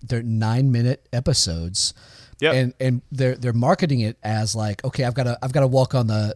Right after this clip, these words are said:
Speaker 1: the treadmill for a little bit. Well, I'll do it for one Quibi." Or, like, trying to use that as almost a measurement of time. And,
Speaker 2: Yep.
Speaker 1: and s-, trying to get people to say, "Well, I,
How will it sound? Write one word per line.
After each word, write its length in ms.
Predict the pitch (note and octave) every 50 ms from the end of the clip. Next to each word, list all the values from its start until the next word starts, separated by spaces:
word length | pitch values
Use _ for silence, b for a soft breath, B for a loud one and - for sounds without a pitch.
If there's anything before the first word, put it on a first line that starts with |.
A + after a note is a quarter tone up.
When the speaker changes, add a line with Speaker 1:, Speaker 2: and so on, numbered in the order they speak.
| - -
Speaker 1:
the 100 | A#2+ A2
treadmill 520 | - - C#3 B2 A#2 G#2 G#2+ G2 F#2 F2
for 100 | - G2+
a 60 | F#2
little 140 | F#2 F#2+ F2
bit. 260 | D#2+ E2+ E2 D#2 - -
Well, 220 | D#3 D3+ C#3+ C#3 -
I'll 120 | D#3 D3 C#3
do 160 | C#3 C#3 C#3
it 80 | B2+
for 100 | - B2
one 280 | A#2 A2 A2+ A2 G#2 G2+
Quibi." 440 | - - G#2+ F#2+ D#2+ D2+ C2+ C2 - B B B B B B B B B
Or, 140 | C#3 C3
like, 260 | C3 B2+ B2+ A#2+ - - _ _ - - - - - - E3+ -
trying 220 | - E3+ E3+ E3+
to 60 | D#3
use 280 | C#3 C3 D3+ D#3+ D3 -
that 160 | D3+ C#3 C#3
as 120 | B2+ A2
almost 320 | B2+ C#3 D#3 D#3 C3+ - A2+
a 60 | G2+
measurement 560 | G2+ G2+ A2 A2+ B2 B2+ C#3 C3+ B2 A2+ G2+
of 100 | F#2 -
time. 580 | - - - D#3+ D#3+ A#2+ F#2 E2+ E2 E2+ E2+ - _ - b b b b b b b b b b -
And, 40 | B2
Speaker 2:
Yep. 160 | - G#2+ G#2+ G#2
Speaker 1:
and 100 | G#2+ A2+
s-, 180 | A2 - - - - D3
trying 200 | - - C3+ A#2+
to 40 | A#2+
get 120 | A2 F#2+
people 240 | - C3 A#2 A2+ G#2+
to 40 | -
say, 120 | - A2+
"Well, 140 | A#2+ D3+ C#3+
I, 120 | C#3+ D#3+